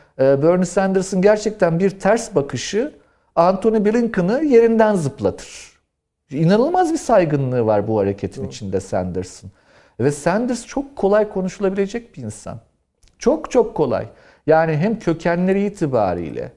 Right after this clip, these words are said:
Speaker 1: yani bir Galicia Yahudisi olması itibariyle, emperyal milli kimliklere, emperyal milli derken bu bir oksimoron değildir, örneği vardır. Avusturya Macaristan vatandaşlığı gibi, Türkiye'de Osmanlıcılık gibi, e, bin sekiz yüz altmışlardan bahsediyorum.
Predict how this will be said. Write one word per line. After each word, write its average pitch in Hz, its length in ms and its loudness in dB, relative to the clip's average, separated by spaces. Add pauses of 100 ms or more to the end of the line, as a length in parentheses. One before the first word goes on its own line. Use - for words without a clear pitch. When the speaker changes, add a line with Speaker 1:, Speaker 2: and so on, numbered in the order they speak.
(100)
Speaker 1:
yani 127 200 2
bir 139 120 0
Galicia 151 420 0
Yahudisi 123 500 -2
olması 95 500 -4
itibariyle, 80 800 -6 (540)
emperyal 180 640 2
milli 165 540 0
kimliklere, 139 720 0
emperyal 143 520 2
milli 139 440 0
derken 156 380 0
bu 127 120 -4
bir 147 40 2
oksimoron 135 680 -2
değildir, 139 320 0
örneği 120 480 2
vardır. 98 320 0
Avusturya 110 480 -2
Macaristan 110 640 -2
vatandaşlığı 101 720 -2
gibi, 95 300 -8
Türkiye'de 113 440 -4
Osmanlıcılık 110 920 -4
gibi, 87 280 -10 (500)
e, 98 240 0
bin 113 80 -2
sekiz 107 340 -6
yüz 95 100 -4
altmışlardan 98 800 -4
bahsediyorum. 92 680 -6